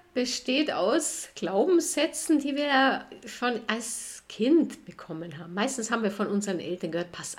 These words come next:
auf und dafür bist du noch zu klein und du könntest dich verletzen“ oder auch, „Das kannst du gar nicht, was bildest du dir eigentlich ein? Schuster, bleib bei deinen Leisten“ und so weiter und so fort. Wir haben das richtig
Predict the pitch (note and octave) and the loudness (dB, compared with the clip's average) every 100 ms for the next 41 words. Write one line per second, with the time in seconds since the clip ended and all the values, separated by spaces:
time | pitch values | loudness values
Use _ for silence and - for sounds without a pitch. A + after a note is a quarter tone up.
0 | - G3+ A#3 G#3+ F#3+ D#3 D#3 F3 D#3+ E3 | -4 -2 -2 -2 -6 -10 -10 -10 -10 -10
1 | F3+ E3 E3 - F3+ - G3+ G#3+ A3 A3 | -8 -8 -8 -8 -10 -8 -6 -2 0 2
2 | F#3+ D3 F3 - D#3 - - - - F#3 | 0 -2 -10 -10 -10 -12 -16 -16 -6 -2
3 | F#3 G#3 G#3 - - G3 G3 G3+ - - | 0 0 -4 -8 -2 0 0 -4 -14 -16
4 | - - G3 - - - - - - - | -18 -10 -6 -6 -6 -8 -12 -12 -10 -4
5 | A3 G#3+ - G#3 F3 F3+ F3+ - - - | -2 -2 -2 0 0 0 -4 -8 -12 -6
6 | F#3+ F3 E3+ - F3 F3 C#3 D3+ F3 F3 | -6 -4 -8 -10 -8 -8 -8 -8 -10 -12
7 | - - G#3 G#3 A3+ A3 - - - - | -12 -4 2 2 2 0 -6 -16 -12 -8
8 | F3 E3+ - D#3 D#3+ E3 - C#3 C#3 C3+ | -6 -8 -6 -8 -8 -12 -12 -12 -10 -8
9 | F3+ F3 F3 G3 - E3+ E3+ E3+ E3 C#3+ | -8 -8 -8 -8 -8 -10 -10 -12 -14 -12
10 | C#3 - F3+ E3 - F3+ - D3 E3+ D3 | -12 -10 -10 -10 -12 -12 -10 -10 -12 -10
11 | F#3+ F#3+ E3+ - G3 - F#3+ | -6 -6 -6 -12 -18 -8 -8